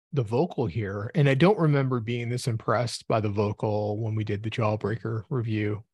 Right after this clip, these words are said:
Maybe that's a candidate for us to revisit, but I, I love the tone. It's, it's a little raspy. It's got some grit to it.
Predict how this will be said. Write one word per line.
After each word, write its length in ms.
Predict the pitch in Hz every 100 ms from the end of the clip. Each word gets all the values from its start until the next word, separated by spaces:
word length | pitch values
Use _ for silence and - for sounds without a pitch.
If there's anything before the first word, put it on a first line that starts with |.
| _
Maybe 200 | 120 113
that's 240 | 110 104
a 140 | 101 98
candidate 460 | - 117 107 101 -
for 160 | -
us 120 | 101 -
to 80 | 110
revisit, 540 | 107 107 110 104 101
but 220 | 104 - - _ _ _ _ _ _ _ _ _ _ _
I, 140 | - 131 -
I 100 | 143
love 760 | 143 143 143 147 147 135 - -
the 80 | 135
tone. 680 | - 131 135 165 190 185 - _ _ _ _
It's, 300 | 143 117 - -
it's 160 | 135
a 40 | 127
little 260 | 113 135
raspy. 720 | 131 123 123 131 - 139 127 120
It's 160 | 104
got 240 | - 123 117
some 480 | - 120 107 101 101 _ _
grit 240 | 123 110 -
to 200 | 139 127
it. 260 | 117 110